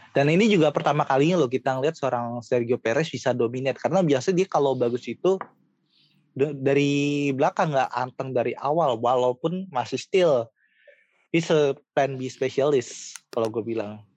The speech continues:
Karena dia nggak pernah perform bagus kalau misalkan balapannya anteng dari awal sampai akhir.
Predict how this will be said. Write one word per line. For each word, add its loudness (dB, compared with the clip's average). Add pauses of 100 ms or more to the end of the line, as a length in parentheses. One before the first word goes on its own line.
(140)
Karena 0
dia 2
nggak 2
pernah 0 (260)
perform 0
bagus 0
kalau 0
misalkan -4
balapannya 0
anteng -6
dari 0
awal 0
sampai -10
akhir. -4